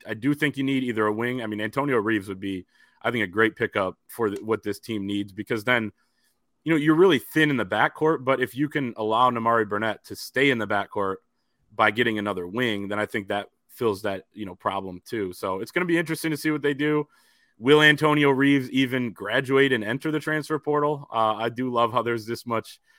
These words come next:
talk surrounding him, and rightfully so. It's people, you know, started with people from Kentucky, but, uh, gonna be interesting to see what happens. Let's finish off very quickly with some football talk.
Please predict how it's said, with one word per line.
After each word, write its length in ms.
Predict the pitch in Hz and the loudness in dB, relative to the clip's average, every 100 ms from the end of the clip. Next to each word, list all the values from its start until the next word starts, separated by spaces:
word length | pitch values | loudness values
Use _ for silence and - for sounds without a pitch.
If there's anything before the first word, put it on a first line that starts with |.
| _ _ - | _ _ -6
talk 280 | 104 110 - | -2 -2 -4
surrounding 480 | 120 113 120 120 | -2 0 0 -2
him, 240 | 117 123 127 | -2 -2 -2
and 80 | 110 | 2
rightfully 360 | 117 107 110 | 2 2 -6
so. 300 | 98 104 107 | -4 -2 0
It's 100 | 113 | -2
people, 420 | - 120 107 98 | -4 -6 -4 -4
you 60 | 101 | -6
know, 60 | 104 | -8
started 340 | - 113 107 | -2 -2 -2
with 180 | 95 - | -8 -10
people 240 | 110 95 | -12 -12
from 180 | 92 101 | -14 -14
Kentucky, 460 | - 90 101 - 117 | -16 -12 -12 -10 -10
but, 260 | 101 95 - _ _ _ _ _ _ - | -6 -6 -8 _ _ _ _ _ _ -4
uh, 120 | 113 | -2
gonna 160 | 110 127 | 0 -2
be 120 | 123 | -2
interesting 380 | 123 123 - 113 | -6 -8 -8 -6
to 60 | |
see 340 | 107 120 110 104 _ _ _ _ | -6 -4 -4 -6 _ _ _ _
what 220 | - 117 | -4 -2
happens. 600 | 113 113 113 107 98 95 _ _ _ 117 | 2 2 2 -2 -8 -12 _ _ _ -2
Let's 200 | 156 - | -2 0
finish 300 | 190 170 165 | -2 0 4
off 360 | 143 123 - - | 4 4 0 -16
very 300 | 110 143 135 | 0 2 2
quickly 640 | - 147 - 120 104 95 | 2 -2 0 -2 0 -4
with 200 | 110 123 | -4 -6
some 220 | - 120 107 | -4 -10 -6
football 460 | - 120 113 104 | -6 -2 0 0
talk. 420 | - 104 101 98 | -2 -6 -6 -8